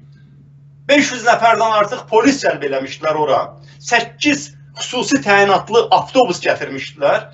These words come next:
və orada adamları, deməli, pərən-pərən saldılar. Ora toplaşmış on minin üzərində adamın birlikdə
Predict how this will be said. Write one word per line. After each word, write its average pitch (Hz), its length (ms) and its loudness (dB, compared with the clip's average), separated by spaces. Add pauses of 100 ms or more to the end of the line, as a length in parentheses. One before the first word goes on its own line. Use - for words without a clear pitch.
(180)
və 240 80 0
orada 233 420 4
adamları, 190 540 2 (340)
deməli, 180 360 2
pərən-pərən 180 600 2
saldılar. 147 600 0 (220)
Ora 202 220 2
toplaşmış 175 680 -2 (140)
on 202 200 4
minin 175 360 -4
üzərində 151 340 -2
adamın 147 520 -2 (200)
birlikdə 165 640 -2